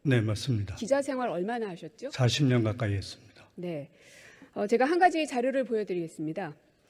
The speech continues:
Speaker 2: 어, 지금 피피티로 보시는 저 자료는 팔십오 년도 전두환 군사정권 시절의 보도 지침입니다.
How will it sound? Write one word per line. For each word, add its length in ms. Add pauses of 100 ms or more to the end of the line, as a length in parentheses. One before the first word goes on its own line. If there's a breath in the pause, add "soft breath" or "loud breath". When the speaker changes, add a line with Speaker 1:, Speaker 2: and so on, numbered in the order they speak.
(800 soft breath)
Speaker 2:
어, 420
지금 460
피피티로 460
보시는 400
저 120
자료는 680
팔십오 500
년도 480
전두환 480
군사정권 720
시절의 380
보도 260
지침입니다. 800